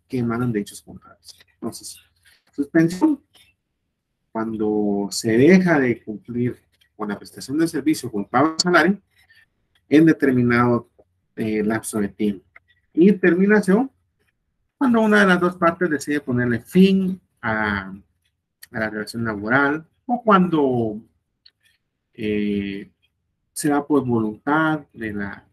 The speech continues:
de una de ellas y por consentimiento. Es decir, ya los dos convenimos en la terminación del contrato, entonces aquí están sus prestaciones, aquí está todo lo demás. Y dice por causa, eh, causa imputable a la otra, ¿sí?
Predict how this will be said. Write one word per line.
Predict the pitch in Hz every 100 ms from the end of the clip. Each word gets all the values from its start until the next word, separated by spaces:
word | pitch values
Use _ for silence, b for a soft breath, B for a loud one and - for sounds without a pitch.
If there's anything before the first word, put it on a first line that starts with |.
| _
de | 107
una | 117 127 135
de | 131
ellas | 113 113 - - _
y | 196
por | 202 175 147 -
consentimiento. | - 151 143 139 160 185 247 220 - _ _ _ _
Es | 151
decir, | 151 - 170 165 - b b b b b _ -
ya | 147 165
los | 156
dos | 147 160
convenimos | - 147 123 156 170 165 160 123
en | 117
la | 113
terminación | - 110 117 156
del | 165
contrato, | 180 185 214 208 185
entonces | 165 120 120 104
aquí | 107
están | - 104
sus | 127
prestaciones, | - 165 185 185 214 214 208 139
aquí | -
está | -
todo | - -
lo | -
demás. | - - - B B B B -
Y | 214
dice | 226 190 196
por | 180
causa, | 139 135 139 120 - -
eh, | -
causa | 135 156 160 165
imputable | 139 120 - 120 127
a | 117
la | 104
otra, | - - b b _
¿sí? | 170 190